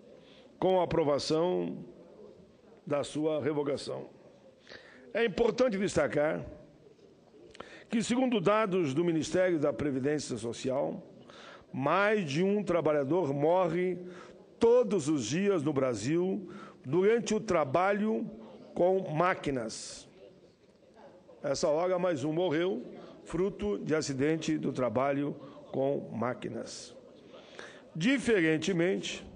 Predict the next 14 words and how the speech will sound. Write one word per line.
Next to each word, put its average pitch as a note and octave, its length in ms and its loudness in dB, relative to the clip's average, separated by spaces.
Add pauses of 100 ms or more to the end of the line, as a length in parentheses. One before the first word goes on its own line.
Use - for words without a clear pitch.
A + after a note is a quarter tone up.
(640)
do F#3+ 220 2
que G3 460 4 (100)
propagam G3+ 1040 2 (500)
seus G3+ 480 4
opositores, D#3 1120 0 (540)
a E3 140 4
N B3 160 4
R G#3 300 4
doze D3+ 680 2 (440)
não B3 300 0
inova E3+ 800 2 (760)
em F3+ 240 2
obrigações, C#3+ 1000 0 (960)
apenas A3+ 920 2